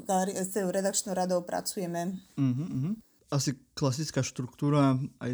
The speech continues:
Speaker 2: tohto čísla, že na začiatku sú nejaké news, ktoré sú tento raz venované takým dvom najvýznamnejším umeleckým cenám.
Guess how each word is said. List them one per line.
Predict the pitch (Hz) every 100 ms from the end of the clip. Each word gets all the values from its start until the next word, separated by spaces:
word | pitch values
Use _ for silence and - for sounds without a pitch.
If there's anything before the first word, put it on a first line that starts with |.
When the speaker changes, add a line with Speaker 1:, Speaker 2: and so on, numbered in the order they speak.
| 123
Speaker 2:
tohto | 135 135
čísla, | 123 - 147 - 139 131
že | 123
na | 123 123
začiatku | 127 120 135 123 - - - 127 123 120
sú | 120 -
nejaké | 120 127 117
news, | 120 151 160 143
ktoré | - - 123
sú | 120 120
tento | - 123 131
raz | 123 120
venované | 123 123 123 127 127 123 - - _
takým | 117 - 123
dvom | 117 127 127 127 123 - _
najvýznamnejším | 131 120 127 127 123 127 127 - 123 120
umeleckým | 127 123 127 - 110
cenám. | - 143 151 135